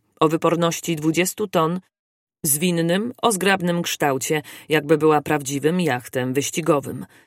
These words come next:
Lśniący mosiąc, galwanizowane okucia, pokład lśniący bielą jak kość słoniowa. Wszystko to wskazywało, że John Bunsby bardzo dba o to, by nadać statkowi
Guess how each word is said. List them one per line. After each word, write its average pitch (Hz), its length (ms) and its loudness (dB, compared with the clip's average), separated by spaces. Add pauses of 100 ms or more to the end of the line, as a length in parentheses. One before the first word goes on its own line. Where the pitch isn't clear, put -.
(640)
Lśniący 143 520 0
mosiąc, 143 680 -2 (180)
galwanizowane 156 920 2
okucia, 147 600 -4 (420)
pokład 170 480 2
lśniący 170 640 0
bielą 170 440 2
jak 156 340 0
kość - 420 0
słoniowa. - 460 -8 (580)
Wszystko - 420 -2
to 233 100 2
wskazywało, 208 560 2
że 180 140 0 (120)
John 240 260 2
Bunsby 208 400 0
bardzo 185 340 2
dba 170 320 4
o 175 160 0
to, 180 140 0
by 160 120 2
nadać 151 420 2
statkowi 151 560 -2